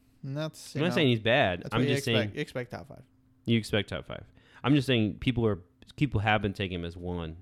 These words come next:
Speaker 2: ever since twenty eighteen, and he hasn't finished one except twenty twenty-two.
Speaker 1: Allen still deserves one.
Speaker 2: Yes, I agree.
Speaker 1: He's been one. He's been
Speaker 2: He's,
Speaker 1: running it.
Speaker 2: he's been one for, like, three years
Speaker 1: Yeah,
Speaker 2: straight.
Speaker 1: exactly.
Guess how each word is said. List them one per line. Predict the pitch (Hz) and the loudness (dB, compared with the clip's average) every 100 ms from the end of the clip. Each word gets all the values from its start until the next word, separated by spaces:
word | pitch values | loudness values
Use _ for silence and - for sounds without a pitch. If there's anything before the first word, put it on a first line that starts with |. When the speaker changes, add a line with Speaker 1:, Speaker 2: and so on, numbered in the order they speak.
| - | -12
Speaker 2:
ever | 95 101 | -8 -8
since | - 107 95 - | -4 -4 -4 -6
twenty | 101 95 | -6 -4
eighteen, | 92 87 - 95 87 | -4 -6 -6 -4 -4
and | 87 | -6
he | 90 90 | -8 -8
hasn't | 95 98 95 90 | -6 -6 -6 -8
finished | 104 101 95 - 80 | -6 -6 -6 -12 -10
one | 92 95 | -6 -4
except | 85 - 95 | -4 -6 -8
twenty | - 101 | -6 -6
twenty-two. | 90 90 80 - | -6 -8 -10 -6
Speaker 1:
Allen | 139 151 160 | -4 -2 -4
still | 156 - 120 | -6 -6 -6
deserves | 117 110 98 101 - | -6 -10 -10 -12 -14
one. | - 69 113 - - | -16 -14 -16 -20 -14
Speaker 2:
Yes, | - - - | -14 -14 -16
I | - | -10
agree. | 98 90 | -8 -8
Speaker 1:
He's | 113 | -8
been | - 107 | -10 -12
one. | 82 58 55 - | -14 -18 -20 -18
He's | 113 | -8
been | 113 | -6
Speaker 2:
He's, | 120 | -4
Speaker 1:
running | 92 82 | -6 -14
it. | - | -10
Speaker 2:
he's | 113 127 | -2 -2
been | 98 110 127 | 2 2 4
one | 110 101 | 4 2
for, | 104 | -2
like, | 87 - | -4 -6
three | 95 92 | -6 -4
years | 85 78 | -6 -6
Speaker 1:
Yeah, | 110 | -8
Speaker 2:
straight. | 104 85 73 - _ _ - | -8 -8 -10 -16 _ _ -20
Speaker 1:
exactly. | 131 - - | -18 -18 -18